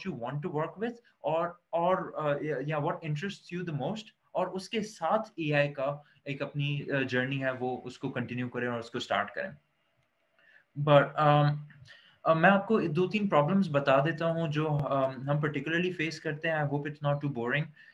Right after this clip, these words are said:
but, uh, जो एआई के साथ, uh, हमें स्ट्रीमिंग ऑडियो के साथ प्रॉब्लम आते हैं, वो definitely स्ट्रीम्स के अंदर आते हैं।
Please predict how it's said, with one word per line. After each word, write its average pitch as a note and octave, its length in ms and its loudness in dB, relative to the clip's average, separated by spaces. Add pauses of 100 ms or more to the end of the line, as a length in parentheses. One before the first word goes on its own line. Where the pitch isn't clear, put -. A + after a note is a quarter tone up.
(260)
but, C#3 180 4
uh, C#3 640 0
जो C#3+ 260 -2
एआई D3 260 2
के D#3+ 160 -6
साथ, D3 460 0
uh, - 180 -10
हमें D3 440 2
स्ट्रीमिंग D3 520 0
ऑडियो C3 340 2
के C#3+ 80 -2
साथ C#3+ 140 -2
प्रॉब्लम C#3 320 2
आते C3+ 240 -2
हैं, C#3 120 -2
वो C3+ 360 -6
definitely C#3+ 440 -2
स्ट्रीम्स C#3 460 -6
के D#3 100 -2
अंदर C#3+ 260 4
आते C#3 260 2
हैं। D3 180 0